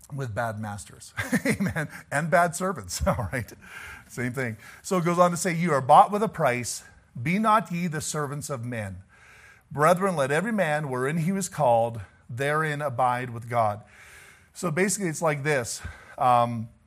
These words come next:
the Lord doesn't want you to label yourself as a servant of man, even if you are a servant of man. That's why he says to the wife in the home,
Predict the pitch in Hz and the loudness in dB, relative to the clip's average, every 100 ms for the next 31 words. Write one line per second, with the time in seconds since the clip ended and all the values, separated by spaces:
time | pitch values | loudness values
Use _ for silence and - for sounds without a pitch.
0 | _ _ _ - 127 147 151 180 220 175 | _ _ _ -12 -4 -2 2 2 2 0
1 | 185 175 170 156 135 131 165 160 127 123 | -2 -4 -2 -2 -4 -8 -6 -4 -4 -8
2 | 117 - - _ - 170 147 147 170 208 | -10 -20 -20 _ -2 0 0 -2 -2 2
3 | 220 196 139 131 - 139 113 113 - - | 0 0 -4 -8 -6 -4 -2 -4 -8 -20
4 | _ _ _ 143 131 123 - 175 151 156 | _ _ _ -6 -6 -6 -6 -6 -6 -6
5 | 135 120 131 120 101 98 - _ _ _ | -8 -8 -8 -6 -8 -12 -18 _ _ _
6 | _ _ _ 175 190 202 185 202 214 233 | _ _ _ -4 -2 -2 -2 0 0 0
7 | - 185 147 131 123 113 143 196 214 185 | -2 -6 -6 -4 -4 0 0 0 0 0
8 | 190 - 185 - 165 156 165 180 180 147 | -2 -4 -6 -6 -8 -2 -2 -2 -6 -6
9 | 131 131 113 | -4 -4 -6